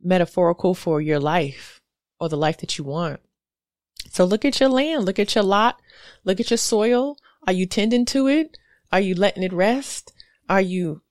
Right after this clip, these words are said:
talking to the crops? Are you checking in? Are you, <sighs> I don't know.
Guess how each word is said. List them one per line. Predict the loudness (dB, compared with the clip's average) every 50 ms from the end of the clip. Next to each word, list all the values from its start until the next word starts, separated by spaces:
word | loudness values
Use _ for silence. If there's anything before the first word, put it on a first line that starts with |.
| _ -10
talking | -4 -2 0 0 2 0 0
to | 2 2 2 2
the | 4 2 2 2 0 -2
crops? | 0 0 2 2 2 0 -2 -2 -2 0
Are | 2 4 4
you | 2 0 -2 -2 -4 -4 -4
checking | -2 -2 -2 0 0 0 2 4
in? | 4 4 2 2 0
Are | 0 0 0
you, | 0 0 0 2 0 0 -2 -6 -14 -20 -20 -20 -20 -20 -20 -20 -20 -20 _ _ _ _ _ _ _ _ -10
<sighs> | -6 -4 -4 -4 -4 -6 -2 0
I | 0 2
don't | 2 4 4
know. | 4 4 4 4 2 0 -4 -8 _